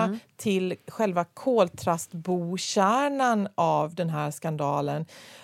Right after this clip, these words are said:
Speaker 2: Det vill säga, hur pr-, för nu är ju hon trots allt gift med en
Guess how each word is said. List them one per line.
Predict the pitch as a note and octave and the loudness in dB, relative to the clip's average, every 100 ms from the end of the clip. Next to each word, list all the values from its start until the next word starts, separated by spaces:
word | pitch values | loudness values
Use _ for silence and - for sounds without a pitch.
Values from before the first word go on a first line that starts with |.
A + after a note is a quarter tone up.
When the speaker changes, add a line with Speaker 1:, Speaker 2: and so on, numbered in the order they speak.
| - | -2
Speaker 2:
Det | G#3 | 0
vill | E3+ | 0
säga, | D#3+ - G3 D#3 D3 C#3 D3 _ _ _ | -2 0 0 2 0 -2 -4 _ _ _
hur | - C4 C#4 C4+ B3+ | 4 6 6 2 -2
pr-, | - - | -6 -8
för | - C4 | -2 0
nu | C4+ - | -2 0
är | B3+ C4+ C4+ | 4 6 4
ju | B3 | 2
hon | G3+ F3+ E3 D#3+ - - | 2 2 2 -2 -8 -12
trots | - E3 - | -6 -6 -2
allt | D3+ D#3+ | -4 -4
gift | D#3 E3 - | -8 -8 -6
med | D#3+ | -4
en | D#3 E3 | -4 -6